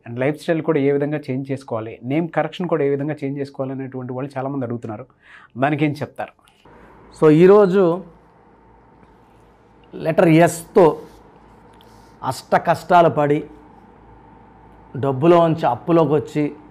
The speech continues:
Speaker 2: అప్పుల పాలయ్యి, చాలా ఇబ్బందులు పడి, ఇల్లు గడవలేని స్థితిలో ఉంచి, మన కరెక్షన్ తర్వాత ఆ పేర్లో చిన్ని మార్పు తర్వాత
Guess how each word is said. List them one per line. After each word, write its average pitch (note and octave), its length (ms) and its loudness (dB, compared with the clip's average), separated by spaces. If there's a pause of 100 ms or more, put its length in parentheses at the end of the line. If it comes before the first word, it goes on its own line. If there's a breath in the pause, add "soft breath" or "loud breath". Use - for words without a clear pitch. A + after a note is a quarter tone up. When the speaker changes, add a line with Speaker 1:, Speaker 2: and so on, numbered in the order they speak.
(1800)
Speaker 2:
అప్పుల F#3 300 4
పాలయ్యి, D3 720 4 (640)
చాలా F3 440 2
ఇబ్బందులు F3+ 460 2
పడి, D3+ 400 -2 (640)
ఇల్లు G3 280 0
గడవలేని G3 600 4
స్థితిలో F3 400 -2
ఉంచి, D#3+ 480 -4 (880)
మన D3+ 200 -2
కరెక్షన్ F#3 560 2
తర్వాత D#3+ 680 4 (840)
ఆ C3+ 80 2
పేర్లో G#3 460 4
చిన్ని G3 360 -2
మార్పు E3+ 420 0
తర్వాత D3 560 -2